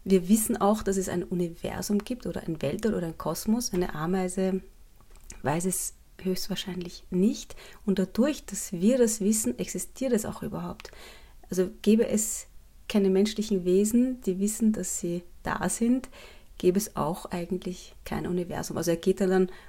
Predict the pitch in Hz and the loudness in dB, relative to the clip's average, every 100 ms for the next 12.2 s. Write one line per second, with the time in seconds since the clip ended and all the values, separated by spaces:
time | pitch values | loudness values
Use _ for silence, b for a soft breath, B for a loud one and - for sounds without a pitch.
0 | - 202 214 196 - 185 160 170 214 - | 0 2 6 4 4 0 2 0 2 2
1 | 214 214 202 185 185 170 180 196 - 165 | 4 4 4 2 0 0 0 0 -2 -2
2 | 175 202 156 - - 160 165 170 165 220 | -2 -4 -6 -6 -6 -6 -4 -2 0 0
3 | - - - 165 - 185 202 202 - 170 | -2 -12 -6 -4 -2 -2 -2 -2 -4 -4
4 | 175 175 160 196 - 208 196 180 214 226 | -2 -4 -2 0 4 6 4 4 4 4
5 | 220 - 214 214 214 190 208 190 180 180 | -2 -2 0 0 0 2 4 2 0 -2
6 | - 190 202 202 B B B - - 190 | -4 0 4 4 B B B -6 2 6
7 | 185 185 B B - 180 147 151 - 233 | 6 4 B B -4 -4 -4 -6 0 2
8 | 262 - - 180 - 185 180 190 185 190 | 2 2 0 0 2 0 2 2 4 6
9 | 190 185 - - 190 185 180 170 185 - | 4 2 -2 0 0 0 -2 -2 -4 0
10 | 202 202 196 196 B B B - 175 - | 4 6 6 4 B B B -4 -2 2
11 | 185 175 175 - 180 - 185 175 170 196 | 4 4 0 0 -2 2 2 2 2 4
12 | 226 - | 4 2